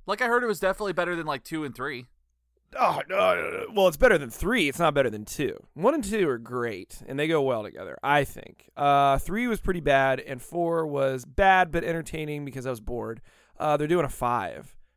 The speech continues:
Speaker 2: so I
Speaker 1: Oh.
Speaker 2: didn't know that.
Speaker 1: Well, from what I understand, though, I guess Clive Barker got, like, all the rights to all his stuff back, right? So he's doing, like, a bunch of
Speaker 2: Yeah.
Speaker 1: really cool, like, he's, like, doing a Hellraiser show and stuff?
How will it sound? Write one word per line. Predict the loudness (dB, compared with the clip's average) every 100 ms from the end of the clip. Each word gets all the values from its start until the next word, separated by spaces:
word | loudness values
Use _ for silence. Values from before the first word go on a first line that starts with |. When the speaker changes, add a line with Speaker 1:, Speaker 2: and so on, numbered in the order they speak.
| _
Speaker 2:
so | -14 -12 -10 -4
I |
Speaker 1:
Oh. | -4
Speaker 2:
didn't | -4 -8
know | -12
that. | -12 6
Speaker 1:
Well, | 8 8 6 -4
from | -4 -2 2
what | 2
I |
understand, | 0 -2 -4 -2 2
though, | 2
I | 0
guess | -6 -10
Clive | -6 -4 0
Barker | 0 0 -2
got, | -2 0
like, | 0 0
all | -2
the |
rights | -2 -2 -4
to | -2 0
all | 2 2 0
his | -2
stuff | -2 -2
back, | 0 -2 -2
right? | -4 -4 -6
So | -6
he's | -6 -8 -4
doing, | -4 -2
like, | -4
a | -2
bunch | -2 0
of | -2
Speaker 2:
Yeah. |
Speaker 1:
really | 0 -2
cool, | -4 0
like, | 0 0
he's, | -2 -2
like, | -2
doing | -2 -2 -2
a | -2
Hellraiser | 0 0 0 -4 -6
show | -4 0 0
and | -2
stuff? | -6 -8 -10